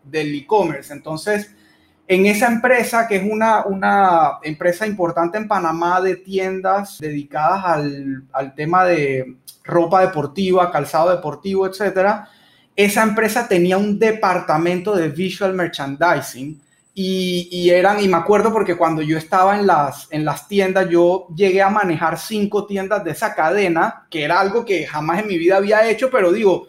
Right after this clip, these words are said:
me entrenaron y, y me dieron la confianza para hacerlo.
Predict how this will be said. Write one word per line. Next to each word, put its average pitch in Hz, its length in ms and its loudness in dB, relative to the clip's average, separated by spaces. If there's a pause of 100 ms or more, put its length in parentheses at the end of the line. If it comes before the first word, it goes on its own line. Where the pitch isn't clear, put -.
(260)
me 190 120 2
entrenaron 202 840 2
y, 190 240 -6
y 170 40 -4
me 160 120 -8
dieron 170 300 -2
la 208 120 -4
confianza 165 480 -8
para 175 160 0
hacerlo. 190 600 -4